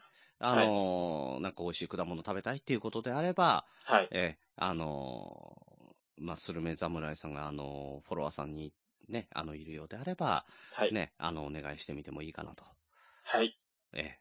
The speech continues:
Speaker 1: 思います。以上、あの、スルメ侍さんの宣伝でした。
Speaker 2: はい。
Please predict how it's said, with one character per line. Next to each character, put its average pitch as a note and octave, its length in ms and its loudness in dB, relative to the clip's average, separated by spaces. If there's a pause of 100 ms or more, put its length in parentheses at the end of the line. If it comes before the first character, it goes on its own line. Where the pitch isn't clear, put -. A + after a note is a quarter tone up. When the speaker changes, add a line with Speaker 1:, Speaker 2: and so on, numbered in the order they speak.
Speaker 1:
思 D2 220 -8
い C2 40 -10
ま C#2 120 -10
す。 - 180 -12
以 F2+ 100 -8
上、 - 240 -4
あ E2+ 120 -4
の、 D2+ 200 -8
ス - 180 -8
ル F2+ 120 -8
メ F2+ 240 -6 (320)
侍 E2 360 -6
さ - 140 -8
ん F2+ 60 -4
の D#3+ 240 6 (300)
宣 F2 220 -2
伝 D2+ 140 -2
で D#2 100 -6
し - 100 0
た。 - 100 -8 (480)
Speaker 2:
は - 140 -4
い。 - 120 -2